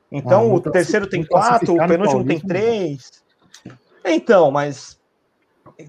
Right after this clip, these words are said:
Speaker 1: tá, tá complicado, viu? É bom começar a colocar o time titular e jogar, porque senão vai perdendo pontinho aqui, pontinho ali, e daqui a pouco fica fora.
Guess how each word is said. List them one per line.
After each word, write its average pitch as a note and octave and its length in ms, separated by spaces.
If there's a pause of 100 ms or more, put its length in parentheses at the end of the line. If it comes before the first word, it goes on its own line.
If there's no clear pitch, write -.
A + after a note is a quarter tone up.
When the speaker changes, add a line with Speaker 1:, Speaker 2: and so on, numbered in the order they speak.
Speaker 1:
tá, G3 140
tá A3+ 200
complicado, D4 600
viu? G#3 280
É E3+ 100
bom F#3+ 140
começar C4 300
a B3 40
colocar B3+ 240
o A3+ 40
time A#3 160
titular G#3+ 580
e B3 60
jogar, D#4+ 400
porque - 200
senão F#3+ 480 (140)
vai G3 160
perdendo A3 280
pontinho G#3+ 320
aqui, G#3 120
pontinho G#3+ 360
ali, G#3 180
e A3 40
daqui A#3+ 160
a B3 40
pouco B3 220
fica C4 220
fora. F3+ 500